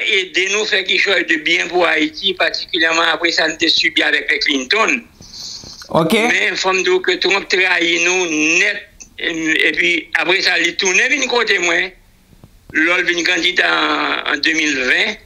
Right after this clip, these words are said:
Speaker 1: Il tourne vient bon côté moi pour demander moi tant pis, venez aider nous comme dit non. Soit ça,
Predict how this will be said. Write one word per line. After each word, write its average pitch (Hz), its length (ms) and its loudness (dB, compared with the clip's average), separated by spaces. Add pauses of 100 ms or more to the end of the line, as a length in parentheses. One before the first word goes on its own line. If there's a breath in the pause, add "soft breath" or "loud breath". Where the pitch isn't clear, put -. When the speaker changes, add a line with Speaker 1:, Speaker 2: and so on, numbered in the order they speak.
(320)
Speaker 1:
Il - 140 -2
tourne 190 260 0
vient 226 340 0
bon 202 200 2
côté 185 280 0
moi 180 200 0
pour 175 100 0
demander 175 300 2
moi 175 180 0
tant 175 220 -2
pis, 185 440 2
venez 170 300 0
aider 170 200 0
nous 160 140 0
comme 165 240 -2
dit 147 200 0
non. 147 180 2
Soit 170 360 0
ça, 170 420 0